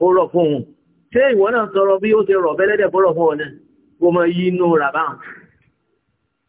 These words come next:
Ṣé irú rírọ̀ tí ọba náà fẹ́ nu? Ọlọ́run jọ̀ọ́, tó bá rí jáde ilé wọn fún ọlọ́pọ̀ tó máa pè.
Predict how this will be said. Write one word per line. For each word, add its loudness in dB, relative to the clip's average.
Ṣé 0
irú 4
rírọ̀ 0
tí -4
ọba 2
náà -2
fẹ́ 2
nu? -14
Ọlọ́run 2
jọ̀ọ́, 0
tó -6
bá 0
rí -2
jáde -2
ilé 2
wọn -2
fún -10
ọlọ́pọ̀ 0
tó -6
máa 0
pè. -12